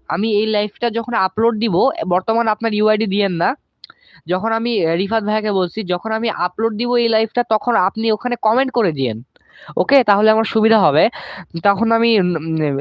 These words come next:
সাথে সাথে গেম খেলতে পারবো। কি লিখছে, দিনাজপুর থেকে, অজিত রয় ভাইয়া দিনাজপুর দেখছে,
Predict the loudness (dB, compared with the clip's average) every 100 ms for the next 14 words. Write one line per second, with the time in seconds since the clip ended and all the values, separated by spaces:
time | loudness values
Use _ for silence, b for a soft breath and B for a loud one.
0 | -6 -6 -2 0 0 0 2 2 2 2
1 | 2 2 -2 0 0 0 -2 0 0 0
2 | -4 -2 -4 -4 -6 -6 -4 -4 -4 -2
3 | -2 -2 -2 -4 -6 -6 -4 -4